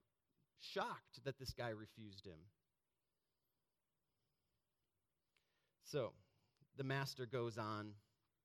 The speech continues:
His master <laughs> replied, "Well, I will judge you by your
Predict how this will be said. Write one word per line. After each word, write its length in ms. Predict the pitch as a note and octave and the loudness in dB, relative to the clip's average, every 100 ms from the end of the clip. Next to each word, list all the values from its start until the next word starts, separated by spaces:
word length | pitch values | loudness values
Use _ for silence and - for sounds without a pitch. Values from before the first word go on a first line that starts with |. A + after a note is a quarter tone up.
| _ _ _ _ - | _ _ _ _ -12
His 140 | A2 | -4
master 360 | C3 B2+ - C3 | 0 0 -2 -2
<laughs> 40 | |
replied, 460 | D#3 - C#3 A#2 A2+ - _ _ _ _ _ _ _ | -2 2 2 4 2 -2 _ _ _ _ _ _ _
"Well, 120 | A2 - | -8 -2
I 180 | B2 G#3 | 2 2
will 180 | A#2+ G#2 | 2 -2
judge 300 | A#2+ D#3 D3+ | 2 2 2
you 120 | B2 | -2
by 160 | A2+ A2 | 2 2
your 160 | G2+ | 2